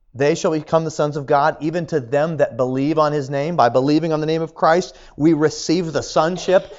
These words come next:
We receive the righteousness of Christ. God, when he looks at me, does not see my good.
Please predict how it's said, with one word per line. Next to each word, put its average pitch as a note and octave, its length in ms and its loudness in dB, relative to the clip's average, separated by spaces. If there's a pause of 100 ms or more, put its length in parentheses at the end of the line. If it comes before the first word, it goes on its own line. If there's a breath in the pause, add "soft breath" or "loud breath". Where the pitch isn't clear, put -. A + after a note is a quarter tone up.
(120)
We E3+ 160 4
receive F3 520 -2
the D#3 120 0
righteousness D#3 760 0
of C3+ 100 -8
Christ. D3 420 0 (1000 soft breath)
God, A3+ 400 6
when A3 120 4
he F#3+ 140 0
looks F#3+ 380 0
at G#3+ 120 2
me, D3+ 440 -4 (960)
does D#3 180 -2
not E3+ 280 -2
see F#3 240 -4
my C#3 300 -2
good. A2 380 -2